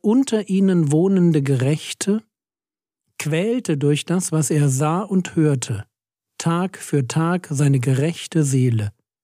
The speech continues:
mit ihren gesetzlosen Werken." In einer Welt voller sexueller Unmoral, voller Gier nach immer mehr und voller Verachtung für alles Göttliche kann es leider ganz leicht passieren,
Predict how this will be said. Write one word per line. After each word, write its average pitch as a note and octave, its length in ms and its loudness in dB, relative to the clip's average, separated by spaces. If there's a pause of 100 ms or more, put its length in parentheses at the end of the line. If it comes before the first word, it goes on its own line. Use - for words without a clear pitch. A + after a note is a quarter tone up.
(200)
mit D#3 460 -2
ihren D#3 460 0
gesetzlosen C3+ 920 0
Werken." C#3 420 -2 (840)
In F3 140 2
einer E3+ 260 2
Welt G#3+ 260 0
voller F#3 440 -2
sexueller D#3 680 -2
Unmoral, A2+ 800 0 (320)
voller D#3+ 300 0
Gier D#3+ 400 2
nach D3+ 320 0
immer F3+ 260 2
mehr C3+ 400 0 (500)
und D3 380 0 (160)
voller G3+ 460 -4
Verachtung D#3+ 720 -2
für - 340 -4
alles E3 360 0 (100)
Göttliche B2+ 640 -4 (960)
kann E3 140 2
es E3+ 140 0
leider F3 400 0
ganz F3+ 400 -2
leicht F3 420 -2
passieren, C3+ 640 -2